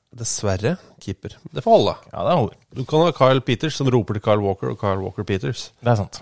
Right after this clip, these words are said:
Speaker 1: Så dette er mer godt nok.
Speaker 2: Ja. Ok, Mumin, eh, spør.
Speaker 1: Eh,
Speaker 2: Skriver.
Speaker 1: Mumin.
Speaker 2: <laughs> Ja, bra. Jeg endte dessverre opp med å se på random ligaer på Sofascore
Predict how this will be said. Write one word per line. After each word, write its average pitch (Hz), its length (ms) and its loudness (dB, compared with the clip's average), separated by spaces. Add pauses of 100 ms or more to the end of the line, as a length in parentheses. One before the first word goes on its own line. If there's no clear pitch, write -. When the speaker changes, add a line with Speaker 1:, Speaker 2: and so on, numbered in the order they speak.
(100)
Speaker 1:
Så 87 480 -8
dette - 220 -10
er - 60 -2
mer 87 220 -6
godt 92 180 -14
nok. - 180 -18
Speaker 2:
Ja. 101 140 -10 (640)
Ok, 131 300 -6
Mumin, 190 480 2
eh, 190 280 0
spør. 110 300 -2 (340)
Speaker 1:
Eh, 92 300 -6
Speaker 2:
Skriver. 92 400 -6 (140)
Speaker 1:
Mumin. 160 480 -2 (680)
Speaker 2:
<laughs> - 360 -12 (520)
Ja, - 80 -20
bra. 110 140 -20 (360)
Jeg 143 140 0
endte 196 240 0
dessverre 151 480 4
opp 165 220 0
med 135 100 8
å 139 60 4
se - 180 2 (320)
på 127 80 -2 (100)
random 87 400 0
ligaer 87 380 -2
på - 80 0
Sofascore 90 800 0